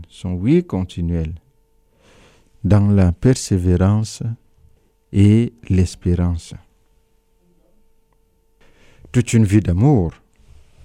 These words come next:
d'alliance, de grâce, avec pour seul désir ce ciel qu'elle expérimentait déjà à la grotte de Massabielle.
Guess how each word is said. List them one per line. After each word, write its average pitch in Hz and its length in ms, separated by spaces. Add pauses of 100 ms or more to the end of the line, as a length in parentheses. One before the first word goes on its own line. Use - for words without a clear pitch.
(760)
d'alliance, 104 760
de 92 100
grâce, 127 500 (1200)
avec 113 280
pour 98 160
seul 151 360
désir 110 560 (840)
ce - 200
ciel 127 500 (1000)
qu'elle 123 200
expérimentait 110 840
déjà 101 600
à 101 100
la 92 180
grotte 104 500
de 87 140
Massabielle. 85 760